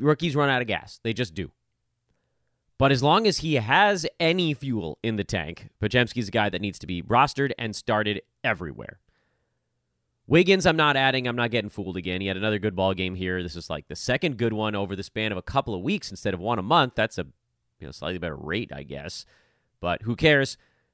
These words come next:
Klay Thompson finally had a slower ball game. Doesn't matter. He's been good lately. Steph was also bad in this one. He had some Christmas hangover type,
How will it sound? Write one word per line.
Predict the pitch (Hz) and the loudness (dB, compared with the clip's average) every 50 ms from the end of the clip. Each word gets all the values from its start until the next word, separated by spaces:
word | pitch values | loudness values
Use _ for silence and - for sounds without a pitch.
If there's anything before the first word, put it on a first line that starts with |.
| _ _ | _ _
Klay | - 139 139 - | 4 4 4 6
Thompson | - 139 131 123 110 127 104 | 6 4 4 4 0 -4 -2
finally | - 117 120 117 113 | 0 0 0 2 0
had | 104 98 | 0 0
a | |
slower | - - 110 104 101 | -2 -2 -2 -2 -2
ball | 92 120 120 120 120 | 2 4 4 4 4
game. | 120 117 117 117 113 113 101 - _ | 4 4 2 2 2 -2 -6 -8 _
Doesn't | - 92 82 85 | -4 -4 -2 0
matter. | 87 90 92 87 87 | 0 0 0 0 -2
He's | 95 92 87 | -4 -6 -6
been | - 87 82 | -8 -10 -4
good | 90 104 101 87 | -2 -2 0 2
lately. | 104 101 95 - 101 98 95 82 - _ | 0 0 0 0 -2 -2 -2 -4 -8 _
Steph | - - - 113 110 113 - - - | -12 -6 -2 0 0 0 0 -4 -10
was | - 92 87 92 | -8 -8 -6 -2
also | 92 98 107 - 123 113 | -2 -2 -2 0 -2 -2
bad | 101 110 107 107 107 104 | 0 2 2 2 2 2
in | 107 104 | 2 0
this | 104 104 - - | -2 -4 -2 -2
one. | 104 104 101 101 101 98 - _ _ _ _ _ _ _ _ _ | -2 -2 -2 -2 -6 -10 -14 _ _ _ _ _ _ _ _ _
He | - | -14
had | 92 - | -12 -12
some | 90 76 | -12 -16
Christmas | - - 113 104 - 95 87 - | -4 -2 -2 -2 -2 -4 -8 -6
hangover | 95 92 98 95 95 92 90 85 92 | -4 -6 -4 -4 -6 -6 -6 -8 -8
type, | - - 104 113 | -6 -4 -4 -4